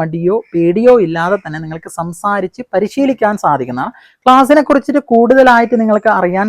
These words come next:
താല്പര്യമുണ്ടെങ്കിൽ താഴെ കൊടുത്തിരിക്കുന്ന നമ്പറിൽ ബന്ധപ്പെടാവുന്നതാണ്.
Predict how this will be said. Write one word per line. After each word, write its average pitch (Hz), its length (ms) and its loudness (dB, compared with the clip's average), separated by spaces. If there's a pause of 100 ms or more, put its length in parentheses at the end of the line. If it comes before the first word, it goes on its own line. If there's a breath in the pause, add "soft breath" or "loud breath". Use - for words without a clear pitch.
(140)
താല്പര്യമുണ്ടെങ്കിൽ 160 680 -6 (280 soft breath)
താഴെ 220 380 6
കൊടുത്തിരിക്കുന്ന 226 500 2 (120)
നമ്പറിൽ 190 340 0 (100)
ബന്ധപ്പെടാവുന്നതാണ്. 156 800 0